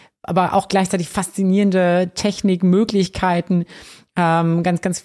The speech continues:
viele wilde Möglichkeiten, sich selbst irgendwie auch auszudrücken. Ähm, es gibt, ja,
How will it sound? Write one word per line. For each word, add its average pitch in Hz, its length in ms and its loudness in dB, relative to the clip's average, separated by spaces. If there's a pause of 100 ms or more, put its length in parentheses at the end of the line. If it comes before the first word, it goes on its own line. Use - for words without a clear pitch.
viele 180 460 -4
wilde 190 360 2
Möglichkeiten, 180 840 0 (260)
sich 190 160 0
selbst 185 280 -2
irgendwie 175 240 -2
auch 175 140 -4
auszudrücken. 185 800 -2 (500)
Ähm, 165 540 2
es 175 140 -10
gibt, - 400 -6 (600)
ja, 165 400 0